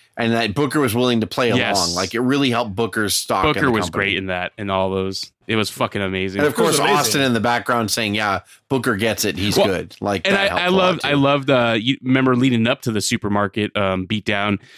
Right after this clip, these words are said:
Speaker 2: uh, showing Vince and Ric Flair in the, uh, the, the sky, or the, the, the, what, the, the luxury boxes, the suites or whatever,
Speaker 1: Yeah.
Speaker 2: watching and just Vince's facial, uh, reactions when Austin was, you know, catching up to Booker T.
Speaker 1: <clears throat>
Speaker 2: All that,
Speaker 1: Yeah.
Speaker 2: you know,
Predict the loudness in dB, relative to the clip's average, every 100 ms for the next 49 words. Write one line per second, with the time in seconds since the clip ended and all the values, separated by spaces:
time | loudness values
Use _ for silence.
0 | -20 -8 -2 0 2 4 4 2 0 0
1 | 0 0 0 0 -2 -2 0 2 2 2
2 | 2 0 0 0 0 -2 -4 -2 -2 -2
3 | -2 0 2 2 2 0 0 -2 -2 -2
4 | 0 0 2 0 -2 -4 -4 -2 -2 0
5 | 0 2 0 -2 -6 -2 -2 -2 -4 -4
6 | -4 -2 0 2 0 -4 _ _ -2 0
7 | 2 2 2 2 2 2 2 0 0 -2
8 | 0 0 -2 -2 -4 -2 2 0 0 -2
9 | 0 2 0 0 0 0 2 2 0 0
10 | 0 0 -2 -2 -4 _ -2 0 -2 -4
11 | -2 -2 -2 -2 -2 0 2 0 -2 -8
12 | -14 -20 -20 -20 -20 -20 -20 _ -2 2
13 | 2 2 2 2 0